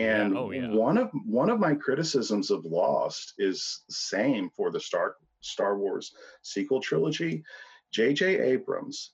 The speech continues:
Speaker 1: is great at setting up a story with his mystery boxes. His payoffs are shit. And that's what happened, especially when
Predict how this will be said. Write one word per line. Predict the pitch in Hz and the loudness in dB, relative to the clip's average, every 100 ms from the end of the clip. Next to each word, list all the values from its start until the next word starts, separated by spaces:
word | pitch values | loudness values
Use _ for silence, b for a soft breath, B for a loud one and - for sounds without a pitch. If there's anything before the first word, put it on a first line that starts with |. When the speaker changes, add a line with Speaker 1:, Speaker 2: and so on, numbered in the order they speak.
| - | -4
Speaker 1:
is | 95 92 85 | 0 0 -2
great | - 92 107 90 - - | -4 0 0 0 -6 -4
at | 82 | -4
setting | - - 107 104 | -2 -2 0 2
up | 98 87 | 0 -4
a | 87 | -8
story | - 82 82 87 82 - | -6 -4 -2 -4 -8 -10
with | - 87 | -6 -4
his | 98 92 80 87 | 0 0 -2 -2
mystery | 95 - - 87 | -2 -2 -4 -4
boxes. | 87 - - - - - - _ _ _ - | -2 -4 -6 -10 -10 -14 -18 _ _ _ -4
His | 208 - | -4 -2
payoffs | - 101 101 104 - | -2 2 2 0 -2
are | - | -4
shit. | - - - - _ _ _ | -4 -2 -2 -4 _ _ _
And | 98 92 92 92 92 98 98 | -2 0 0 0 0 0 2
that's | 113 117 - 139 | 2 2 0 0
what | 131 | 2
happened, | 139 151 - 113 104 | 2 -2 0 0 2
especially | 110 - 151 - 240 | 0 2 0 2 2
when | 202 156 156 151 147 | 2 2 2 2 2